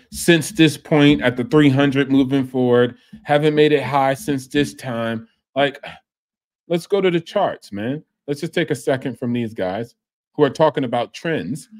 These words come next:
We're talking about stocks. We're talking about how do they have a competitive edge. We're talking about their products and services. They're talking about what's a trend. See, we talk two different languages, man.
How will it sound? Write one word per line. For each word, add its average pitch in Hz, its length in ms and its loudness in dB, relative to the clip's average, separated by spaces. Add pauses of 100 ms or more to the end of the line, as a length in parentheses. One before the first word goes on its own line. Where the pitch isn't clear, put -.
(140)
We're 185 100 0
talking 196 320 0
about 135 220 -4
stocks. - 540 -8 (200)
We're 151 100 0
talking 165 300 -2
about 147 380 -2 (600)
how 147 80 -2
do 151 120 4
they 147 100 4
have 139 180 -2
a 147 60 -6
competitive 120 560 -6
edge. 131 300 -2
We're 151 140 -4
talking 180 260 -4
about 160 180 -6
their 143 100 -6
products 143 440 -4
and 127 120 -12
services. 117 540 -6 (300)
They're 165 160 0
talking 143 300 -4
about 123 260 -4
what's 127 180 -4
a 117 60 -6
trend. 104 500 -10 (280)
See, 139 340 -10 (100)
we 117 100 -10
talk 127 300 -10
two - 80 -12
different 127 320 -10
languages, 87 480 -12
man. 80 240 -18